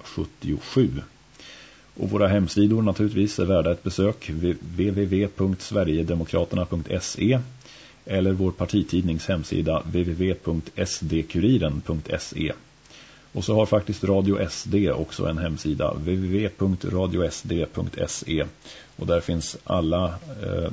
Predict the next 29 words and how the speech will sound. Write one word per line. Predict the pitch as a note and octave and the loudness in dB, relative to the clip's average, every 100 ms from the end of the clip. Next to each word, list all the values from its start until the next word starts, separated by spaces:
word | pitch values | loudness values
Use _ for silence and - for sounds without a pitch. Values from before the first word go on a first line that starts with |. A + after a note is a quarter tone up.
| - | -6
program | F#2+ F2+ F2 F#2+ | -4 0 0 0
som | - | -2
vi | E2+ | -2
har | E2 | -2
sänt | - A#2 A2+ | 0 0 0
de | G#2+ | -2
senaste | F#2 F#2 E2+ F#2+ | 0 0 0 -4
två | - F2+ E2+ F2+ | 0 0 2 2
åren | F#2 D#2+ D2+ D2 - | 2 2 -2 -6 -6
utlagda | E2 - - D#2+ E2 D#2 D#2 D2+ D2 D#2+ - - - - - | -8 -8 -16 -6 -2 -2 -2 -2 -4 -6 -18 -20 -20 -20 -12
för | - G2 | -2 0
nedladdning, | A2 A2+ D#2+ F2 E2 - E2+ D#2+ D#2+ | 4 2 2 2 0 0 -2 0 -2
eh, | - - - - - - - - | -6 -8 -12 -10 -10 -10 -16 -10
för | - | -4
den | D#2 D2+ | -2 -4
som | - E2+ | -4 -4
så | D#2+ E2 | -2 -2
önskar. | C#2+ - E2 C#2 - | -2 0 0 0 0
Dock | A2 A#2+ - - | 0 0 -6 -4
kan | G2 F#2 | 0 0
ni | F2+ | 0
inte | G2+ D#2+ F2+ | -2 -2 0
höra | F#2+ D#2+ | 2 2
musiken, | F2+ F#2 B2 B2 - F2 D2 - - - - - - | 0 0 2 0 2 0 0 -6 -18 -20 -20 -20 -16
eh, | - E2 D#2+ - | -8 -6 -6 -4
på, | F2 D#2+ E2+ F2 - | -2 0 0 -2 -6
eh, | F#2 F#2 | -8 -6
de | F2+ D#2+ D#2 D#2 - - | -2 -2 -2 -4 -8 -16
s-, | - | -18